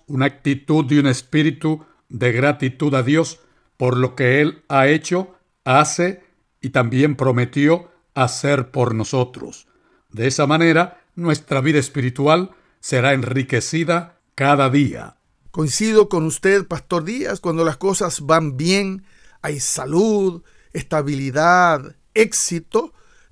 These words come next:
Speaker 2: tendemos a pensar que lo logramos por nosotros mismos. Esa sensación de control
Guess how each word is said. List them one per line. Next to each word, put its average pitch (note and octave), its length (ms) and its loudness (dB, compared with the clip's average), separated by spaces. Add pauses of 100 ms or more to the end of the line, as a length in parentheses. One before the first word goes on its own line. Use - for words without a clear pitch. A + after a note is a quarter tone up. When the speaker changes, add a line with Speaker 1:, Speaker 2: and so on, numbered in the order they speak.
Speaker 2:
tendemos A#3+ 560 2
a A#3 60 0
pensar A3+ 520 -2
que A3 140 0
lo A3 120 8
logramos A3 580 4
por G#3+ 200 0
nosotros F#3+ 640 0
mismos. E3 580 -8 (340)
Esa F#3 340 2
sensación G3 880 -2
de F3+ 160 -2
control E3+ 840 2